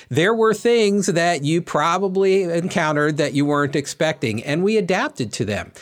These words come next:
That's going to continue in retirement. Retirement is a phase of your life, not an event. And recognizing that you have the ability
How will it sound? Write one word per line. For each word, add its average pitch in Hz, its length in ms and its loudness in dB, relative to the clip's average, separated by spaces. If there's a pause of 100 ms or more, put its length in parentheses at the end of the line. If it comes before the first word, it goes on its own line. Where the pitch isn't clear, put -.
(240)
That's 202 300 0
going 233 220 -2
to 190 100 -4
continue 165 560 -2
in 127 160 -2
retirement. 120 560 -6
Retirement 202 520 -2
is 156 120 -2
a 147 80 0
phase 180 540 -2
of 143 140 -2
your 127 200 0
life, 110 400 -4
not 117 260 -2
an 135 120 0
event. 95 580 -6 (480)
And 147 460 -2 (100)
recognizing 165 1300 -2
that 123 640 -2
you 131 360 -2
have 175 380 -2
the 175 140 0
ability 147 720 0